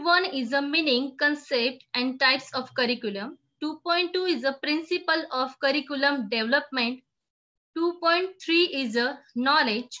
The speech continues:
curriculum, syllabus, and textbook. Two point four is a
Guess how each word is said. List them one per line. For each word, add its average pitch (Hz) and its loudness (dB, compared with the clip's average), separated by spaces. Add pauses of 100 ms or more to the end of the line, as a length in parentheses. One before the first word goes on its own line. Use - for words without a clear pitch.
curriculum, 285 0
syllabus, 285 2 (120)
and 269 -2 (300)
textbook. 196 -6 (1500)
Two 330 -8
point 370 0
four 349 4
is 294 0
a 247 0